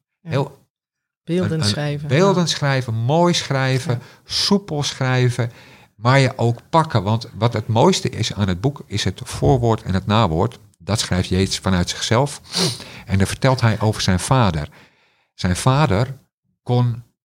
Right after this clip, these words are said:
Speaker 2: heel goed zingen en wilde eigenlijk concertzanger worden.
Speaker 1: Ja.
Speaker 2: Maar omdat zijn ouders gingen scheiden, moest er gewoon geld verdiend worden, want
Speaker 1: Ja.
Speaker 2: hij moest zijn
Speaker 1: Eh,
Speaker 2: ex-vrouw
Speaker 1: geld,
Speaker 2: en
Speaker 1: ja.
Speaker 2: zijn kinderen onderhouden.
Speaker 1: Ja, ja.
Speaker 2: Dus hij is te werk gekomen op een reclamebureau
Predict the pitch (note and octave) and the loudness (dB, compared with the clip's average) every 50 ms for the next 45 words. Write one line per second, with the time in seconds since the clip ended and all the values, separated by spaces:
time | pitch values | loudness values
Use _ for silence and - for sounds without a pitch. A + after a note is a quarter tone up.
0 | _ _ B2 D#3 F3+ F3 D#3+ C3 - A#2+ A#2 A#2 - - C#3+ B2+ F#2 E2 D#2+ - | _ _ 2 4 6 6 4 4 2 0 0 0 0 0 0 0 0 -2 -4 -6
1 | - E2 E2 G2 A2+ A2+ G#2+ G2+ - E2+ F#2 F#2+ - A2+ G#2+ - - - - A2 | -8 -8 -4 -2 0 0 0 -2 -2 -4 -4 -4 -4 -6 -8 -8 -10 -8 -6 -4
2 | G2+ G2 - - C#3+ C#3+ - - G2+ F2 D#2+ D#2+ D#2 C#2+ D#2 D2+ D2+ C#2+ C#2 - | -2 0 0 0 0 0 0 0 0 0 2 0 0 -2 -2 -4 -4 -4 -6 -8
3 | - _ - - - - D3 C#3+ D3 C#3 - - _ - G2+ G#2+ - A2+ A2+ A2+ | -10 _ -20 -20 -20 -12 -8 -6 -6 -6 -8 -12 _ -4 -2 0 0 2 0 2
4 | A2 A2 A2+ - - A2+ G2+ G2 F#2+ F2+ - - - G#2+ C3 B2+ A2 F#2 - - | 2 0 0 0 0 2 2 2 0 -2 -4 -4 0 2 2 2 2 0 0 -2
5 | - - G2 F2+ E2+ - - - - C3+ C3+ C3 F#2+ E2 E2+ G2+ - - _ _ | -4 -4 -4 -2 -2 -2 -2 0 0 2 2 2 2 2 -2 -4 -6 -8 _ _
6 | - C3 B2+ - - G#2+ - - E2+ D#2+ D#2 - - C3+ C3+ B2+ - - E2+ D#2 | -8 -8 -6 -4 -4 -4 -4 -2 -2 -4 -4 -2 0 0 0 0 -2 -4 -4 -4
7 | D#2 D#2 D2+ - - D#2 E2+ E2+ A2 G#2 F#2+ F#2 - - - - G2 G#2+ A#2 B2 | -4 -4 -4 -6 -6 -4 -4 -2 -2 -2 -4 -4 -6 -10 -10 -6 0 2 2 4
8 | A2+ F2+ F2+ F#2 - - - _ _ _ - - F#2+ F2 E2 F2 - - - - | 4 2 0 -2 -4 -8 -12 _ _ _ -8 -4 -2 -2 -2 -4 -6 -8 -10 -8
9 | - - D#3 - E2 E3+ E3 E3 - G#3+ F#3+ D#3+ - - - D#2+ - D3+ D3+ C3+ | -6 -4 -2 0 2 2 2 2 2 2 2 2 0 -2 -4 -2 0 0 2 2
10 | G#2 G2 - F2+ F2 E2+ D#2 D2+ D2+ D#2+ D#2 D3 - - - - - - D3+ C#3+ | 0 0 -2 -2 -2 -2 -2 -2 0 0 0 0 -2 -6 -12 -16 -16 -12 -10 -10
11 | B2 - - G2 F#2+ - F#2 F#2 F#2+ G#2+ - - - - - F#2 G#2 G#2+ - - | -10 -8 -6 -6 -4 0 0 2 2 2 0 -2 -4 -2 0 0 0 0 0 -4
12 | - - - D#2 D2+ D#2+ E2 F2 - - - - E2+ E2 D#2 D2 - - F2+ F#2 | -10 -8 -6 -4 -2 -2 -2 -4 -4 -8 -6 -4 -4 -4 -4 -6 -4 0 2 2
13 | G2+ A2 A#2 B2 A2 G#2+ G#2+ A2 A2 A2 A2 G#2+ | 4 4 2 2 2 2 2 2 2 2 2 0